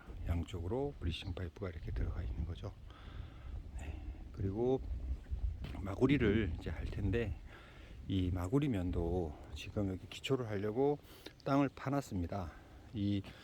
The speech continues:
마구리 면도, 음, 땅돌이 파이프를 넣어서 기둥 파이프와 용접을 하고 그 땅돌이도, 음, 철앙으로 고정을 좀 할 계획입니다. 예,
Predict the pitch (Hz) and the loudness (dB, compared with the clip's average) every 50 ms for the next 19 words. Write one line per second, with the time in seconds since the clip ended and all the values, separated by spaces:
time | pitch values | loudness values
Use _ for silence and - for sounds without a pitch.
0 | - - - - - - 101 101 92 123 139 147 139 120 107 107 110 131 139 143 | -18 -18 -18 -10 0 2 2 2 4 4 4 4 4 4 2 4 6 6 8 8
1 | 147 143 - - - - - - 95 92 92 92 - 104 98 101 98 120 123 131 | 6 4 2 -4 -18 -18 -8 -2 0 2 2 2 4 2 2 4 4 4 2 4
2 | - 98 95 90 - - 95 92 101 110 110 - 92 87 90 95 95 87 78 - | 4 4 4 4 2 2 2 4 4 4 2 2 2 4 6 6 6 4 4 0
3 | - - - - - - - - - - - - - - - - - - 101 95 | -6 -14 -18 -18 -18 -18 -20 -20 -20 -20 -20 -18 -18 -18 -18 -12 -2 2 4 6
4 | 113 123 117 - 117 104 98 - - - 120 120 113 98 92 101 104 104 113 101 | 6 6 6 6 6 6 4 2 4 6 6 6 6 4 2 2 2 2 2 0
5 | 101 98 92 139 135 113 92 82 85 90 87 82 80 71 - - - - - - | 0 -2 2 2 4 4 4 4 4 4 4 2 0 -4 -8 -14 -20 -20 -20 -20
6 | - - - - - - - - - - - - - - - - - - 120 123 | -20 -20 -20 -20 -20 -20 -20 -20 -20 -20 -20 -20 -20 -20 -20 -16 -6 4 4 4
7 | 120 - 98 87 87 92 113 117 120 120 120 117 113 - - - - - - - | 6 6 4 2 4 2 4 4 4 4 2 2 0 -2 -10 -14 -14 -16 -16 -16
8 | - - - - - - - 95 98 117 135 147 151 - - - - 104 90 90 | -16 -16 -16 -16 -6 2 6 6 8 8 6 6 4 0 -10 -10 -6 -2 0 0
9 | 87 87 - - 120 113 123 131 123 101 90 85 85 92 92 82 78 - - - | 0 -2 0 2 4 4 4 4 4 2 2 2 2 2 2 0 0 -4 -8 -12
10 | - - - - - 101 82 - - - - 98 87 110 113 110 107 101 92 92 | -12 -14 -14 -10 -6 -6 -6 -6 -8 -6 -4 0 2 2 2 2 2 -2 -2 0
11 | 92 87 82 - - 117 101 - - 92 85 76 - - 85 85 90 95 92 82 | -2 -2 -2 0 -2 -2 -2 -2 -4 -4 -4 -4 -6 -8 -10 -10 -6 -6 -6 -6
12 | - - - - - - - - - - - - - - - - - - - - | -8 -12 -18 -20 -20 -20 -20 -20 -20 -20 -20 -20 -20 -20 -20 -20 -20 -20 -12 -8
13 | 95 | -6